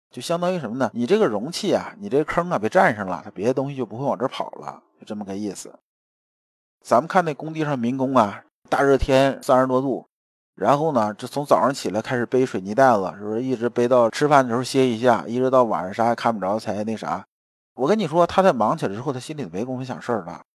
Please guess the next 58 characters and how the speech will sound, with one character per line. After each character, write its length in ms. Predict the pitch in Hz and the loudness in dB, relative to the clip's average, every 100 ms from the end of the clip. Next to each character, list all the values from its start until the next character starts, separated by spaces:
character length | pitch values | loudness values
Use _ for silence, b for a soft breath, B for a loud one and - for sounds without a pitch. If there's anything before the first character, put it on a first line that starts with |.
| _ _ _ | _ _ _
他 120 | - | 0
就 100 | 175 | 2
在 140 | 160 151 | 0 -2
想 180 | 80 95 | -4 -8
什 80 | |
么 60 | 107 | -8
呢？ 80 | 104 | -6
我 180 | 92 104 | -6 -2
多 140 | 135 | -2
扛 220 | - 110 | 2 0
一 40 | 120 | 0
趟， 200 | 127 101 | -2 -4
多 120 | 117 | -6
扛 200 | - 92 | -6 -10
一 20 | |
趟， 100 | 98 | -8
多 100 | 113 | -4
赚 140 | 120 117 | 0 0
点 120 | 101 | -2
钱。 300 | - - 185 _ _ _ _ _ | -12 -16 -16 _ _ _ _ _
他 140 | - 175 | 2 2
这 120 | 180 | 2
里 100 | 131 | 0
头 160 | 156 | -2
心 220 | 147 143 147 | -2 -6 -4
呢， 120 | 117 | -4
反 200 | - 69 | -4 -14
而 200 | 55 107 | -10 -6
就 100 | 120 | -6
是 120 | 120 | -8
静 280 | 110 139 101 | -10 -10 -10
的， 240 | - 50 _ _ _ _ _ - | -12 -14 _ _ _ _ _ 2
这 140 | 247 | 2
就 120 | 214 139 | 4 0
是 100 | 139 | -2
动 300 | - 202 131 | -2 -4 -4
静 240 | 175 123 | -8 -10
之 160 | - 123 | -8 -4
间 220 | 139 151 | -4 -2
的 100 | 127 | -6
事 140 | - | -4
儿。 180 | 117 71 _ _ _ _ _ _ _ _ _ _ - | -4 -6 _ _ _ _ _ _ _ _ _ _ 2
那 100 | 247 | 6
么 100 | 240 | 8
呢， 300 | 180 143 135 - | 8 6 0 -8
有 200 | 120 110 | -6 -2
这 80 | 156 | -2
么 100 | 175 | 2
一 60 | |
个 60 | 165 | 2
例 200 | 196 208 | 2 0
子 140 | 107 | 2
啊， 240 | 95 71 60 | 0 -2 -10
说 300 | - 185 190 | -2 4 4
有 180 | 170 104 | 4 2
个 100 | 127 | 2
人 180 | 127 123 | 2 4
呐， 260 | 147 92 | 2 2